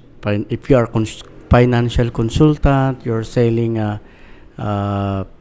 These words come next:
anything na mataas ang price points, napaka-powerful itong strategy na to. So basically,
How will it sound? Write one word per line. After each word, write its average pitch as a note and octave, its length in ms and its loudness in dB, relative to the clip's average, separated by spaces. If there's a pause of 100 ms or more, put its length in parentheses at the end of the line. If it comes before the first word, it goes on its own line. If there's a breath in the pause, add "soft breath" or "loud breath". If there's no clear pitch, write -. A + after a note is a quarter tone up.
(480)
anything C#3+ 640 2
na A2+ 160 0
mataas A#2 480 0
ang A#2+ 220 -8
price G#2 340 -2
points, - 480 -8
napaka-powerful A2 1600 -2
itong G2 320 -10
strategy F#2+ 560 -8
na F#2 160 -8
to. - 160 -10 (560 loud breath)
So - 160 -6
basically, C3+ 720 0